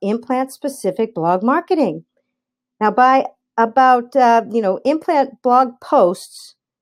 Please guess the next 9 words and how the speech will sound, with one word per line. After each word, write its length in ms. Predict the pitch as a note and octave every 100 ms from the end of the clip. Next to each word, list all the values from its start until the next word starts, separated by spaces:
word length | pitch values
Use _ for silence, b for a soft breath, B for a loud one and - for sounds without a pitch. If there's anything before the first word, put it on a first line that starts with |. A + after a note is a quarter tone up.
| _ _
on 380 | G#3+ G#3 G#3 G#3 G3+
a 60 |
monthly 320 | G#3 A3 A#3+
basis. 540 | A#3+ A3 G3 - - -
So 140 | -
you 260 | F3 F3 E3+ -
post, 480 | A#3+ C#4 C#4 - -
uh, 420 | G3+ A#3 A#3+ G#3 F3+
blogs 580 | G#3 G#3+ B3 B3 A#3+